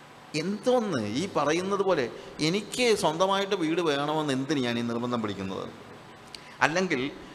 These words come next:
എനിക്ക് സ്വന്തമായിട്ടൊരു വീട് വേണമെന്ന് പറയുമ്പോൾ എനിക്ക് സ്വന്തമായിട്ടൊരു വീടുണ്ടാകുമ്പോൾ റെസ്പോൺസിബിലിറ്റി കൂടുകയല്ലേ, കുറയൊന്നുമല്ലല്ലോ.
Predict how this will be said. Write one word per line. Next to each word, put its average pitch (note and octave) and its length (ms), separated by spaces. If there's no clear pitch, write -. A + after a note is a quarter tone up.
എനിക്ക് F#3+ 280
സ്വന്തമായിട്ടൊരു G3 460
വീട് G3 260
വേണമെന്ന് F#3+ 580
പറയുമ്പോൾ F3+ 540
എനിക്ക് F3 240
സ്വന്തമായിട്ടൊരു G#3+ 640
വീടുണ്ടാകുമ്പോൾ G#3 520
റെസ്പോൺസിബിലിറ്റി A3 720
കൂടുകയല്ലേ, G#3 460
കുറയൊന്നുമല്ലല്ലോ. G3+ 640